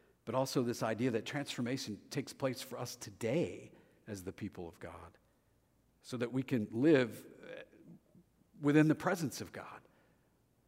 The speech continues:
and we can serve within the presence of God, and love in the presence of God, and weep and mourn in the se-, presence of God, and, and celebrate with the presence of God. So he becomes the one and only substitute for us,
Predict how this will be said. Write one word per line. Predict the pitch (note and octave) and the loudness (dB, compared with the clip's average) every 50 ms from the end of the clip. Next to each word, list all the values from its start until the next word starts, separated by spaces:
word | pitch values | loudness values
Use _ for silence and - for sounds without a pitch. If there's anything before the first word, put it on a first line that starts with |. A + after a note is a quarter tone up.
| _ - | _ -10
and | A2+ A2 | -4 0
we | B2 C3+ | 0 2
can | C3 D3+ C3 A2 - - | 4 4 2 2 2 -4
serve | - - - F#3 F#3 F3 D#3+ B2+ G#2+ | -6 0 4 8 10 10 10 10 8
within | B2 B2+ A#2 G2+ - - C3 B2 | 4 2 2 0 -2 0 2 2
the | A2+ | 2
presence | - - C3 B2 G2+ G#2 G2 F2 - | 0 0 -2 -2 -2 -2 -6 -6 -6
of | G#2 E2+ | -8 -6
God, | - G2+ F#2 F2+ F2+ F2 - - - - _ _ _ _ _ _ _ _ _ _ _ - | -4 -2 -2 -2 -2 -4 -8 -16 -20 -20 _ _ _ _ _ _ _ _ _ _ _ -12
and | - A#2 | -4 2
love | B2 C3+ D#3 F3+ F3 D#3+ C#3 A#2 A2+ B2+ | 6 8 10 12 12 12 10 10 4 -2
in | B2+ A#2+ A#2 | -2 0 -2
the | A2 | -2
presence | - - A#2+ G#2 G#2 G2 E2+ - | -2 -4 -6 -4 -4 -8 -10 -10
of | G2 F2 - | -12 -12 -10
God, | G2 F#2+ F2+ F2 E2+ E2 - - _ _ _ _ _ _ _ _ _ _ _ _ _ _ _ _ _ - | -8 -6 -6 -6 -8 -10 -14 -18 _ _ _ _ _ _ _ _ _ _ _ _ _ _ _ _ _ -6
and | A#2+ B2 C3 B2+ | -2 0 2 6
weep | D3+ F#3+ F#3 D3 - - | 6 8 8 6 6 4
and | C#3+ B2+ B2 | 4 6 8
mourn | B2 C3 E3 E3 D3+ C#3+ C3+ | 10 12 12 12 12 12 10
in | C3 B2+ | 8 6
the | B2+ A#2+ | 6 4
se-, | - - C3+ B2 - - | 4 2 0 0 0 0
presence | - C#3 B2 A2+ A2+ G#2 - | 0 0 0 0 -2 -4 -6
of | A#2 F2+ | -6 -2
God, | G#2 A2 G#2+ G#2+ G2 | 0 2 2 2 0
and, | A2+ A2 | -2 -2
and | - B2+ A2+ - | -2 -4 -4 -4
celebrate | - - F3 F#3 F#3 D#3+ A#2+ A2+ A#2 G#2 F#2+ F2 - - - - - | -4 -2 2 6 6 6 6 4 2 0 0 -4 -8 -16 -20 -18 -12
with | - A#2+ A#2+ | -8 -6 -4
the | G2 A2+ | -4 -4
presence | - - B2 A2 G2 G#2 F2 - | -6 -6 -8 -8 -6 -8 -8 -8
of | - F2+ - | -12 -12 -10
God. | - F#2+ F#2 F#2 F2 - - - - - - _ _ _ _ _ _ _ _ _ _ _ _ _ _ _ _ _ _ _ _ _ _ _ _ _ _ _ _ _ _ _ _ _ _ _ _ _ - | -8 -6 -6 -6 -6 -8 -14 -20 -20 -20 -20 _ _ _ _ _ _ _ _ _ _ _ _ _ _ _ _ _ _ _ _ _ _ _ _ _ _ _ _ _ _ _ _ _ _ _ _ _ -16
So | - - - C3+ | -12 -8 -4 -4
he | C3 | -2
becomes | A#2+ B2+ B2 - D#3 D3 B2 A#2 G#2 | -2 -2 0 0 2 2 2 2 0
the | A#2 | 0
one | A2 A#2+ A#2+ | 0 2 2
and | A#2+ A2+ A2+ | 4 4 4
only | A2+ A2+ A2+ A2 | 4 4 2 2
substitute | G#2+ - - C#3 B2+ - - G#2+ - - A2 G2+ | 0 0 -2 -4 -4 -4 -8 -10 -8 -8 -10 -8
for | - - D3+ C#3+ G2 | -8 -8 -6 -6 -4
us, | F2+ F2+ E2+ - - - - | -4 -6 -6 -8 -12 -14 -14